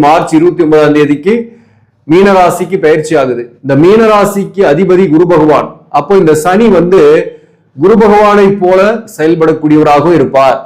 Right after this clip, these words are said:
கொஞ்சம் சாந்தம் இருக்கும், நேர்மையா செயல்படுவாரு, ஆனாலும் கொஞ்சம் சாந்தமா இருக்கும். ஆனா தன்னுடைய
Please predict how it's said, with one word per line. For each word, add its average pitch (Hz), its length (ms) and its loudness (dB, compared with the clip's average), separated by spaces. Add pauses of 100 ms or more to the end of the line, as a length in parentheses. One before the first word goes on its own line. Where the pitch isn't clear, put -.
(420)
கொஞ்சம் 233 400 0
சாந்தம் 214 440 0
இருக்கும், - 300 -4 (1400)
நேர்மையா 214 600 2 (100)
செயல்படுவாரு, 143 640 0 (500)
ஆனாலும் 175 420 2 (180)
கொஞ்சம் 170 280 -6
சாந்தமா 165 480 -2
இருக்கும். 107 160 -10 (920)
ஆனா 185 140 0 (120)
தன்னுடைய 220 360 2